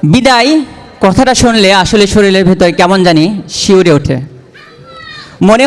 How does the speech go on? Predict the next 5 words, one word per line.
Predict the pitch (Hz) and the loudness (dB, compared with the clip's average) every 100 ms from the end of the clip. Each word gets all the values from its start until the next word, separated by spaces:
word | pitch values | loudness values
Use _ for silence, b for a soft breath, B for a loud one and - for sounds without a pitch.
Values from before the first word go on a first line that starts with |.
| 277 | 2
হয় | 214 202 277 254 - - - - - - - 247 | 0 -2 -4 -6 -14 -20 -20 -20 -20 -10 -2 0
এই | 285 | 0
পৃথিবী | 240 240 254 262 | 0 0 2 2
থেকে | 220 208 240 - - - - - - - - - - | 2 0 -2 -6 -18 -20 -20 -20 -20 -20 -20 -12 -2
কাউকে | 190 214 208 | -2 0 0